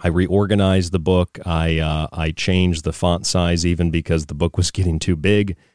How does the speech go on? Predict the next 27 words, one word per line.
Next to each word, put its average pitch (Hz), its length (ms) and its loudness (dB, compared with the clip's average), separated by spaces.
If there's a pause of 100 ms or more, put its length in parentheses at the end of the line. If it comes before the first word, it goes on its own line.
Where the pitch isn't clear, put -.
(260)
So 87 200 -2
it's 82 140 0
at - 80 -2 (100)
font 90 280 0
size 82 300 0
eleven 87 380 2
now. 82 340 2 (460)
So - 180 -4
I, 85 160 -2
it's 92 160 -12
probably 95 420 2
over 80 180 0
five 85 300 0
hundred 80 280 -2
pages 80 420 0
if 78 160 -6
I 73 200 0 (320)
did 82 220 2
a, 76 220 0
a - 100 -14
typical, 78 680 -2 (160)
uh, 73 300 -4
Times 82 960 -2 (360)
New 87 300 0
Roman, 80 720 2 (100)
you 85 120 -10
know, 71 100 -2